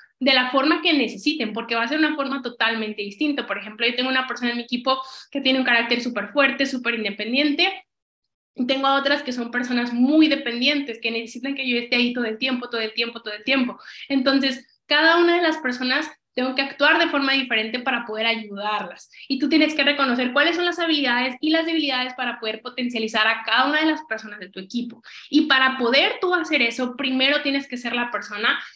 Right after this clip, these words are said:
que haya sido esa persona, que lo haya transformado. Por ejemplo, aquí es donde entra el liderazgo.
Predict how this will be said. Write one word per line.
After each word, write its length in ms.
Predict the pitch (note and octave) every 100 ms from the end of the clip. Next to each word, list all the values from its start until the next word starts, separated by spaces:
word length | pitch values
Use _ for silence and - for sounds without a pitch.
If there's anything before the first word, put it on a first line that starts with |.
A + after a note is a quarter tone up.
| _
que 80 | C4
haya 260 | A#3+ A#3 A3
sido 240 | B3 A3
esa 300 | G3+ G#3+ G3+
persona, 520 | G3 G3 A#3+ A#3+ C#4 C#4 -
que 120 | B3
lo 80 | A#3+
haya 200 | B3 C4
transformado. 720 | C4 B3 F#3+ F#3+ A3+ G#3 F#3+
Por 100 | G#3
ejemplo, 460 | G#3+ C4+ C4 C#4 F4 F4
aquí 260 | B3+ A#3+ A#3+
es 40 |
donde 240 | A#3+ B3 A#3
entra 160 | A#3
el 60 | B3
liderazgo. 560 | B3 A3+ B3+ C4+ A#3+